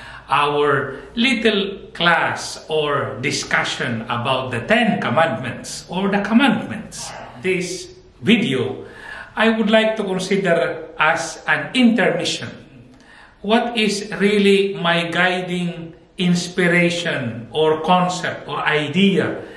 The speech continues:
in this treatment of the Ten Commandments? First and foremost, I do not intend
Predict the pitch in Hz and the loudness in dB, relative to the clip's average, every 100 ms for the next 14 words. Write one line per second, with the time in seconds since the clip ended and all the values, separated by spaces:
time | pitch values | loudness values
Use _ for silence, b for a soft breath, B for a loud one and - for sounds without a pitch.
0 | B B B B 165 165 160 151 135 120 | B B B B -2 0 0 -2 -4 -8
1 | - 123 143 175 170 165 - - - 208 | -14 -6 0 2 2 0 -2 -6 0 2
2 | 214 202 165 147 - - - 135 131 135 | 2 0 -2 -2 -4 -8 -8 -4 -2 -2
3 | 131 131 127 139 180 175 120 113 110 - | -2 -4 -2 2 2 2 0 -4 -6 -10
4 | - - - B B B B 277 233 - | -14 -16 -20 B B B B 2 2 0
5 | 175 170 180 180 175 151 - - B B | -2 -2 2 4 4 2 -2 -8 B B
6 | B B B B B B - 214 233 196 | B B B B B B -2 0 2 0
7 | 208 202 226 226 - - 185 175 165 180 | 2 4 4 2 -4 -4 -2 -2 0 0
8 | 165 117 - | 0 -2 -8